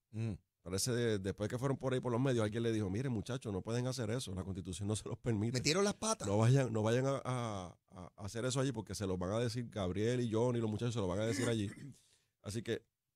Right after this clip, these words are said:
Speaker 2: se inventan una medida, la radican para descargarla, que fue lo que hicieron ayer.
Speaker 1: Ajá.
Speaker 2: Y le-, sin discusión y sin medir nada, la descargaron y la aprobaron.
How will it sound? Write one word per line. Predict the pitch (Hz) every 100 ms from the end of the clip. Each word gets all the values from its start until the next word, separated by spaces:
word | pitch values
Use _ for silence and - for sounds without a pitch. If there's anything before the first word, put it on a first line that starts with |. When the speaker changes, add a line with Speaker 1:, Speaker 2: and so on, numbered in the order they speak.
| _ _
Speaker 2:
se | - 123
inventan | 113 101 131 160 151
una | 151
medida, | 151 143 117 107 104
la | 101
radican | 107 95 131 - 107 110 123 -
para | 101 92
descargarla, | 90 92 90 131 95
que | 87
fue | 82
lo | 92
que |
hicieron | 87 82 90
ayer. | 87 73 78
Speaker 1:
Ajá. | 87 80 90 - -
Speaker 2:
Y | 95
le-, | 87
sin | - 104
discusión | 101 - 95 - 101 156
y | 160
sin | - 113
medir | 104 92 123
nada, | 131 170
la | 156
descargaron | 110 92 85 123 185 147
y |
la | 92
aprobaron. | 76 80 95 82